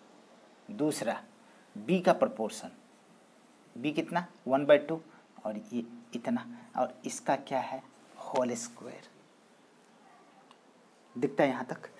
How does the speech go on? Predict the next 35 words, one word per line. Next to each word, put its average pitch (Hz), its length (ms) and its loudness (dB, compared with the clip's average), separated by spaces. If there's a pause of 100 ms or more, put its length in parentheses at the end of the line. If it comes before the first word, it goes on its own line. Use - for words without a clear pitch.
(320)
तो 214 60 10
हमें 196 280 4
क्या 180 260 0
मिला 139 400 2 (400)
कि 208 120 4 (1200)
ये 170 360 4
जो 226 180 8
है 170 220 4 (800)
कितना 190 280 4
है, - 200 0 (840)
वन 147 200 4
बाई 147 200 2 (180)
टू, 131 120 -2 (1080)
फिफ्टी 165 360 6
परसेंट 156 400 4
है। 139 140 0 (600)
और 131 180 4
यहाँ 151 400 2 (120)
पे 196 120 8 (180)
फिफ्टी - 320 2
परसेंट 175 460 0
क्या 175 160 10
है, 165 220 0 (360)
हमने 160 260 0
gamete 156 420 0
निकाल 151 300 4
के 156 120 -6
दिखाया 139 380 2
है, 139 180 0
ये 147 140 4
भी 156 160 2
कितना 143 280 -2
है, 131 140 -2
फिफ्टी 151 300 -2
परसेंट। 139 440 0